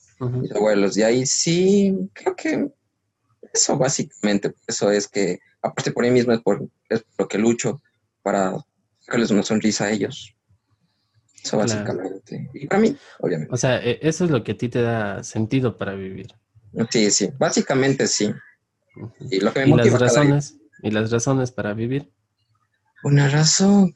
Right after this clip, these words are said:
Speaker 2: creo que yo mismo, no hay una razón que uno mismo. Creo que el querer salir adelante uno, el querer verse bien en unos diez años, creo que esa es una razón también para seguir luchando por lo que hace.
Speaker 1: Claro.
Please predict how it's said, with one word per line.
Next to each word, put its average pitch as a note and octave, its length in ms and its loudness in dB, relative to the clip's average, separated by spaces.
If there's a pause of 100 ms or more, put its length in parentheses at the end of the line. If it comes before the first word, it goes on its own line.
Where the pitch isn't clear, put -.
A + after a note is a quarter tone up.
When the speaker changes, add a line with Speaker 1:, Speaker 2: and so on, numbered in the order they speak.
Speaker 2:
creo - 80 -20
que G3 220 4 (260)
yo A#3+ 80 4
mismo, G4+ 340 6
no C#4+ 120 8
hay D#4+ 80 4
una D4+ 140 6
razón A3+ 280 0
que - 120 0
uno G#3+ 160 8
mismo. G3+ 400 6
Creo F3 200 2
que C#3 240 0 (340)
el B2 140 2
querer D#3+ 240 0
salir D3+ 280 4
adelante C#3 460 4
uno, C#3+ 220 6
el G#2+ 100 0
querer B2 240 2
verse B2+ 680 -2 (360)
bien B2+ 500 0 (460)
en A#2 160 4
unos G#2 420 0 (200)
diez G#2+ 200 -2
años, G#2 340 2
creo G#2 180 -4
que G2+ 100 -10
esa A2 100 -2
es G#2+ 60 -4
una G#2 140 0
razón F#2+ 340 -6
también G2 340 -2
para F#2+ 220 -6
seguir G#2 260 -4
luchando G#2+ 480 -6 (300)
por G2 100 -4
lo F#2 140 -6
que - 120 -20
hace. G#2+ 300 -4
Speaker 1:
Claro. - 480 -14